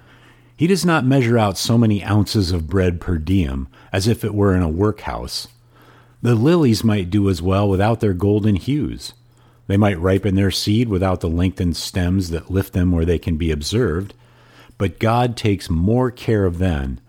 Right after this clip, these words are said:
them than Solomon did of himself. If we trust our Heavenly Father, he will see that we have no cause for care.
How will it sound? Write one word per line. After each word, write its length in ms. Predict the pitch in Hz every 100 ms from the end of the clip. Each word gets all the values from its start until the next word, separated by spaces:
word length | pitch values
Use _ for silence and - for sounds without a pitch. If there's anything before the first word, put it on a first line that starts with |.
| _ _
them 380 | - 120 71 67 - _
than 160 | 85 78
Solomon 640 | - 110 113 95 76 71
did 280 | 73 73 73
of 140 | -
himself. 760 | 73 78 76 - 120 - - - _ _ _ _ _ _ _ - - - - _ -
If 140 | 143
we 120 | 180
trust 360 | 196 185 156 -
our 140 | 131
Heavenly 340 | 110 98 85 73
Father, 540 | - 87 67 62 - _ _ -
he 140 | -
will 160 | 165 139
see 340 | - 170 147
that 160 | 101 95
we 140 | 107
have 160 | 98 90
no 360 | 92 110 131
cause 580 | 127 - 117 110 85 78
for 180 | - 85
care. 560 | - 117 110 62 -